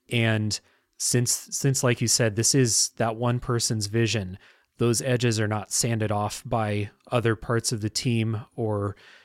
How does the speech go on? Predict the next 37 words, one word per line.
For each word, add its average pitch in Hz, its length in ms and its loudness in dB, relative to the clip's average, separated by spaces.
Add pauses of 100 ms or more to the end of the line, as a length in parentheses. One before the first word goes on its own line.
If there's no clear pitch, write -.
(140)
you 110 100 -2
know, 104 120 0
corporate 113 460 -2
structures 110 520 -2
saying, 107 300 0
like, 104 220 -4
"No, 107 100 -4
you 107 140 -2
can't 107 260 -4
do 113 120 -2
that. 104 200 -4
People 113 260 -4
aren't 104 160 -4
gonna 101 160 -4
like 95 260 -12
that." 87 280 -12 (380)
Um, 92 320 -12 (240)
you 117 100 0
know, 101 140 -6 (160)
Square - 320 2
Enix, 110 400 0
obviously 107 400 0
not 110 200 0
a 113 40 0
perfect - 460 -4 (220)
corporation 123 720 0 (120)
or 107 100 -6
company, 120 420 0
as 107 160 0
we 131 100 2
know, 139 280 2 (380)
but 110 260 0 (760)
it's, - 440 -2
uh, 120 180 2
it's 127 180 -2
something 160 320 2
that 123 140 2